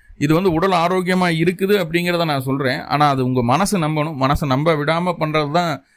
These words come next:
அந்த கிரக-, கிரக ந-, கிரகங்களுடைய வேலை அப்படிங்கிறத சொல்றது. இப்போ மனசு நம்பணும், மனசு நம்பாது. உடம்புல ஏதோ பிரச்சனை இருக்கு, பிரச்சனை இருக்குன்னு நினைச்சுக்கிட்டே இருப்பீங்க. உடம்பு மேல அதிகமா அக்கறை செலுத்துவீங்க இந்த காலகட்டம், இந்த மாசத்துல.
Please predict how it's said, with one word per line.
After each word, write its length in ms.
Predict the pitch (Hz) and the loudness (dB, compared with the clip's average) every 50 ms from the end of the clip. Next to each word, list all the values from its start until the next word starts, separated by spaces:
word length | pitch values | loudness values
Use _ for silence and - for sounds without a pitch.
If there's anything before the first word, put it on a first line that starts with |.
| _ _ _ | _ _ _
அந்த 220 | - 131 131 131 127 | -4 0 2 2 2
கிரக-, 480 | 127 135 147 165 175 170 156 139 131 | 2 2 2 2 2 2 0 0 0
கிரக 280 | 120 135 147 - 175 165 | 0 0 0 0 0 -2
ந-, 180 | 156 151 - _ _ - | -2 -4 -6 _ _ -2
கிரகங்களுடைய 640 | 139 143 147 160 160 165 160 156 151 143 135 131 120 | 0 2 2 2 2 2 0 0 0 0 0 2 2
வேலை 360 | 120 131 151 160 165 160 147 | 2 2 2 2 0 0 -2
அப்படிங்கிறத 420 | 131 127 135 135 131 127 117 113 120 | -2 -2 -2 -2 -2 -4 -6 -6 -8
சொல்றது. 440 | - - 113 107 107 101 101 - - _ _ _ _ - - - - - - - - - - - _ _ | -8 -8 -8 -6 -8 -10 -14 -16 -20 _ _ _ _ -20 -18 -18 -18 -18 -20 -20 -20 -20 -20 -20 _ _
இப்போ 180 | _ - 170 175 | _ -2 0 2
மனசு 360 | 147 147 165 185 175 - 185 | 2 2 2 2 0 -2 -2
நம்பணும், 460 | 156 151 160 170 170 165 180 208 - | 0 0 0 0 0 -2 -2 -4 -4
மனசு 320 | - 139 143 143 143 151 | -2 -2 -2 -2 0 -2
நம்பாது. 380 | 135 123 123 131 131 123 117 - - - - _ _ _ _ - | -2 0 2 2 2 0 0 -4 -8 -18 -20 _ _ _ _ -4
உடம்புல 240 | 127 131 143 147 139 | -2 0 0 2 2
ஏதோ 180 | 123 127 135 135 | 2 0 0 0
பிரச்சனை 320 | 127 117 117 - 135 131 127 | 0 -2 -2 -2 -4 -4 -4
இருக்கு, 280 | 117 107 104 117 107 | -4 -6 -8 -8 -8
பிரச்சனை 300 | 113 117 - - 139 135 | -6 -6 -6 -4 -4 -4
இருக்குன்னு 280 | 123 113 117 135 131 120 | -4 -4 -4 -4 -4 -4
நினைச்சுக்கிட்டே 340 | 113 - - 113 117 131 127 | -4 -6 -8 -4 -2 -2 -2
இருப்பீங்க. 420 | 123 - 120 113 117 139 196 208 - - - - - - _ | -2 -2 -6 -6 -6 -8 -8 -10 -14 -18 -18 -18 -18 -8 _
உடம்பு 280 | 127 135 156 175 170 | 0 2 2 2 2
மேல 180 | 160 156 160 160 | 2 2 2 2
அதிகமா 300 | 143 139 147 156 165 151 | 0 0 0 -2 -2 -2
அக்கறை 260 | 139 135 - 143 143 135 | -2 -2 -2 -2 -2 0
செலுத்துவீங்க 300 | - 135 127 127 131 123 | 0 -2 -2 -2 -2 -2
இந்த 240 | 123 131 131 120 117 | 0 -2 -2 -2 -2
காலகட்டம், 520 | 110 123 113 117 117 113 107 110 156 196 185 | -2 0 0 0 0 -2 -4 -6 -6 -6 -4
இந்த 140 | 147 131 | -4 -2
மாசத்துல. 440 | 120 117 120 - 120 101 - 113 - | -2 -2 -2 -4 -4 -8 -10 -10 -14